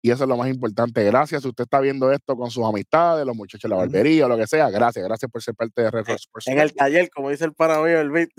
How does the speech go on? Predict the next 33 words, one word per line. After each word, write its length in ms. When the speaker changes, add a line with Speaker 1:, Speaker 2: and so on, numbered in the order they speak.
Speaker 1:
En 140
el 40
Speaker 2:
Sí, 60
sí, 60
Speaker 1:
taller, 260
Speaker 2:
en 80
todos 100
Speaker 1:
en 80
la, 140
Speaker 2:
lados. 140
Speaker 1:
en 100
la 80
cita 280
médica, 500
tú 100
sabes, 220
todas 160
esas 120
cosas. 360
<laughs> 420
Ojo. 380
Gracias, 360
gracias 340
por 160
eso, 260
y 120
obviamente 600
esperamos, 680
eh, 540
buenos 200
juegos, 480
no 140
lesiones, 680